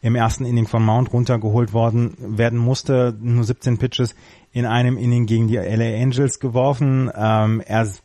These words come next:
man sagt, die, die Verletzung sei gar nicht so schlimm. Ähm, aber zehn Tage D L jetzt, ähm, plus,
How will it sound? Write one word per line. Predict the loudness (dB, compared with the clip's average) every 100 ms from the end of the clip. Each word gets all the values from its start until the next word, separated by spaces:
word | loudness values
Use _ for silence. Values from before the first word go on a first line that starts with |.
| -12
man | -6 -4
sagt, | -2 -2 -2
die, | -2 -2 0
die | 0 2 2 -2 -8
Verletzung | -6 -2 -2 -2 -2
sei | 0 0
gar | 0 0
nicht | -2 -4
so | -2 -2
schlimm. | -2 0 2 0 -2 -20 -20 -20 _ _
Ähm, | 0 2 2 -2 -4 -10
aber | -6 0 0 0
zehn | -4 -2 0
Tage | 0 0 0
D | -2
L | 0 2 2 0 -2
jetzt, | -2 -2 -8 -16 -16 -8
ähm, | -2 0 2 2 0 -4 -8
plus, | -2 -2 -4